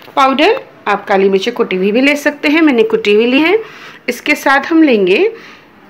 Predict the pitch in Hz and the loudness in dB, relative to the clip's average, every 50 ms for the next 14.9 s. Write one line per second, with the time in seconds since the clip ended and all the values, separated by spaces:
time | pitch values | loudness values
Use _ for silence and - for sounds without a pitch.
0 | - _ _ _ _ _ _ _ _ _ _ - 254 277 339 370 359 339 370 349 | -20 _ _ _ _ _ _ _ _ _ _ -2 0 2 4 4 4 4 2 2
1 | - 302 302 - - 302 311 330 370 - 381 - - 226 208 208 202 190 185 190 | 0 -2 -6 -6 -2 0 2 4 4 2 0 -2 -6 -4 -2 2 2 4 4 4
2 | 196 202 233 277 - - - - 294 277 269 254 254 294 359 453 - - - - | 4 2 0 -2 -4 -6 -4 -2 0 0 0 2 2 2 2 2 0 -4 -10 -20
3 | _ - - - - - - - - - - - - - - - - - - - | _ -20 -20 -20 -20 -20 -20 -20 -20 -20 -20 -20 -20 -20 -20 -20 -20 -20 -20 -20
4 | - - - - - - 185 170 - 226 262 247 277 294 277 277 - - 330 392 | -20 -20 -20 -10 -4 -2 -2 0 0 0 0 0 0 -2 -4 -4 -2 0 0 0
5 | 494 - - 240 202 190 196 - 233 220 226 226 226 247 240 226 233 262 247 214 | 0 0 0 2 2 2 2 0 -2 -2 -2 -4 -4 -4 -4 -4 -2 -4 -4 -2
6 | 214 180 165 156 214 262 294 - 311 285 247 214 214 202 202 196 196 - 240 247 | -2 -4 -2 -4 -4 -4 -2 -2 0 0 0 0 0 0 0 -2 -2 -2 -4 -4
7 | 254 262 285 311 302 302 - - 214 196 - - - 240 262 240 180 185 160 160 | -4 -4 -4 -4 -4 -4 -6 -6 -6 -6 -6 -6 -6 -6 -6 -4 -2 -2 -2 -2
8 | 170 170 175 175 - - 220 214 226 262 339 440 480 - - - - - - - | -2 -4 -6 -4 -4 -2 -2 0 0 0 0 -2 -4 -6 -10 -18 -18 -20 -20 -16
9 | - - - 233 226 - - 269 - - - 208 190 196 208 214 220 208 196 190 | -8 -6 -6 -6 -6 -8 -10 -12 -8 -4 -4 -4 -4 -4 -4 -4 -2 -2 -2 -2
10 | 185 185 185 190 196 214 254 311 403 453 - - - - - - 202 196 190 185 | -2 0 0 0 0 0 0 -2 -2 -4 -6 -10 -20 -20 -16 -10 -6 -6 -6 -6
11 | - - - 214 202 202 - - - 269 370 466 359 247 202 180 147 131 - - | -6 -6 -4 -4 -4 -4 -6 -6 -2 0 0 2 2 0 0 -2 -2 -4 -8 -12
12 | - - - - - - - - - - - - - - - - 190 208 302 359 | -20 -20 -20 -20 -20 -20 -20 -20 -20 -20 -20 -20 -20 -20 -12 -10 -8 -6 -6 -8
13 | - - - - 233 175 139 131 - - - - - - - - - - - - | -8 -8 -6 -2 -2 -2 -2 -4 -6 -12 -20 -20 -20 -20 -20 -20 -20 -20 -20 -20
14 | _ _ _ _ _ _ _ _ _ _ _ _ _ - - 226 269 | _ _ _ _ _ _ _ _ _ _ _ _ _ -14 -10 -10 -6